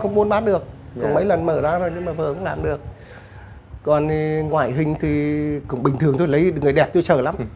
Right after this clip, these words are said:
Speaker 2: <laughs>
Speaker 1: Trước là tôi lấy cũng vợ cũng đẹp chứ đâu có bị xấu.
Speaker 2: Dạ.
Speaker 1: Sợ lắm. Mà bây giờ
Speaker 2: <laughs>
Speaker 1: bình thường giản chỉ thôi.
Speaker 2: Dạ.
Speaker 1: Nó hợp hợp với khung cảnh của mình thôi chứ.
Speaker 2: Dạ. Thế thì đơn giản quá rồi.
Speaker 1: Ừ.
Speaker 2: À, độ tuổi thì, um,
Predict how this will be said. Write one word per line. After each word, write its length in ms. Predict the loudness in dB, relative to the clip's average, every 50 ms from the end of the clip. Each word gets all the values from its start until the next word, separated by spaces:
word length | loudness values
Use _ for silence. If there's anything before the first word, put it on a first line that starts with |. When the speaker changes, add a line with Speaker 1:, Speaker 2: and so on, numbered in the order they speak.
| -10 -10
Speaker 2:
<laughs> 320 | -8 -8 -10 -10 -4 4 8
Speaker 1:
Trước 140 | 8 8 8
là 60 | 8 8
tôi 100 | 8 10
lấy 320 | 8 8 6 6 4 2
cũng 220 | 2 2 2 6 6
vợ 140 | 6 6
cũng 180 | 6 4 2 4
đẹp 180 | 6 4 4 4
chứ 120 | 4 4 4
đâu 120 | 4 4
có 120 | 4 4 4
bị 100 | 4 4 4 4 4 4 4 4 4 4 2 2 2 2 0 0 0 -2 -2 -2 -2 -4 -4 2
xấu. 280 | 4 4 4 4 2 -4 -10 -16 -16 -16 -16 -12 -8
Speaker 2:
Dạ. 180 | -6 -6 -6 -2
Speaker 1:
Sợ 200 | 2 2 2 2
lắm. 140 | 2 -2 -6 -8 -12 -10
Mà 120 | -8 -6 -4 -2
bây 120 | -2 0
giờ 300 | 2 2 2 2 2 -2 -4 -4 -6 -8 -8 -10 -12 -14
Speaker 2:
<laughs> 400 | -14 -16 -20 -18 -18 -12 -4 0
Speaker 1:
bình 240 | 0 2 2 0 0
thường 300 | 4 4 4 4 4 2
giản 260 | 2 2 2 0 -4 -2
chỉ 220 | 0 0 0 0
thôi. 200 | 0 -2 -2 -2 -2 -6 -12 -20 -20 -20 -20 -12 -6
Speaker 2:
Dạ. 100 | -2 0
Speaker 1:
Nó 60 | 0
hợp 200 | 2 2 0 0
hợp 200 | 0 0 0 0
với 80 | -2 -4
khung 240 | -4 -4 -4 -4 -4
cảnh 240 | -2 -2 -2 -2 -2
của 60 | -4
mình 220 | -4 -4 -4 -4
thôi 240 | -4 -2 -2 -4 -4
chứ. 120 | -6 -8 -10 -12 -14 -16 -16 -18 -18 -18 -16 -12
Speaker 2:
Dạ. 160 | -10 -10 -10 -10 -10 -10 -8 -6
Thế 100 | -6 -4
thì 80 | -4 -2
đơn 220 | -2 -2 -2 0
giản 220 | 0 0 0 0 -2
quá 160 | -4 -4 -4
rồi. 240 | -2 -4 -4 -4 -6 -10 -12
Speaker 1:
Ừ. 60 | -12 -12 -12 -14 -18 -20 -20 -20 -18 -14 -10 -6
Speaker 2:
À, 200 | -4 -2 -2 0
độ 160 | 2 2 2
tuổi 260 | 2 4 4 4 4 2 2
thì, 140 | 2 4 4
um, 540 | 4 4 4 2 0 -2 -2 -2 -4 -4